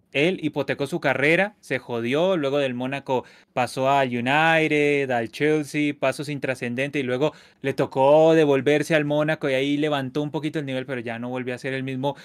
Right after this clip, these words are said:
Falcao Prime que estaba en el dos mil catorce. Entonces, son las malas decisiones de jugadores. ¿Cuál es el problema? Que es que Falcao, Radamel Falcao García no se generan todos los días en Colombia. O sea, la mayoría de delanteros son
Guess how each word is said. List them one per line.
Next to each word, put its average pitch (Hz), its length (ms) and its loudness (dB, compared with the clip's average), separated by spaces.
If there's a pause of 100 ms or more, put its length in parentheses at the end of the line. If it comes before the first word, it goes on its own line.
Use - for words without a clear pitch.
(100)
Falcao 131 460 2
Prime 143 340 4
que 143 100 -4
estaba 139 380 2
en 143 80 -2
el 131 120 -4
dos 120 140 -4
mil 120 160 -4
catorce. 143 420 0
Entonces, 135 300 -2 (280)
son 220 240 0
las 233 120 4
malas 240 300 4
decisiones 190 480 2
de 190 60 4
jugadores. 160 540 4 (520)
¿Cuál 151 160 2
es 156 80 2
el 156 60 0
problema? 131 420 0 (140)
Que 127 100 -8
es - 80 -12
que 160 160 -2
Falcao, 135 480 2
Radamel 127 340 -2
Falcao 143 320 0
García 131 320 -2
no 135 160 -4
se 143 140 -8
generan 123 280 -6
todos 139 140 -2
los 123 120 -4
días 127 180 -4
en 127 80 -12
Colombia. 120 440 -6
O - 40 -20
sea, 131 100 -6
la 127 80 0
mayoría 117 300 0
de 135 60 4
delanteros 139 580 2 (240)
son 151 480 0